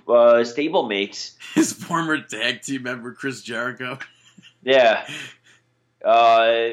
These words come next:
Speaker 1: when did he ever tag with Jericho?
Speaker 2: Are you kidding me? It led to his first WrestleMania match last
Speaker 1: Oh.
Speaker 2: year.
Speaker 1: Oh, yeah.
Speaker 2: Y two A J?
Speaker 1: Um,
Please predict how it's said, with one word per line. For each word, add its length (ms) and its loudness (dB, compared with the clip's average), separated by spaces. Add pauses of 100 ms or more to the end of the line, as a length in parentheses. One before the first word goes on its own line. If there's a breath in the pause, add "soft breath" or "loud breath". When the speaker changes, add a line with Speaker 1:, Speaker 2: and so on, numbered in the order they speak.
(100)
Speaker 1:
when 160 -12
did 100 -12
he 140 -8
ever 160 -12
tag 240 -6
with 120 -10
Jericho? 640 -4
Speaker 2:
Are 100 -8
you 140 -6
kidding 380 -8
me? 220 -6
It 160 -8
led 300 -8
to 80 -6
his 280 -4
first 300 -6
WrestleMania 800 -4
match 340 -4
last 300 -6
Speaker 1:
Oh. 440 4
Speaker 2:
year. 80 -14 (880)
Speaker 1:
Oh, 160 -2
yeah. 440 0
Speaker 2:
Y 200 -4
two 440 2
A 40 -8
J? 320 -10
Speaker 1:
Um, 80 -16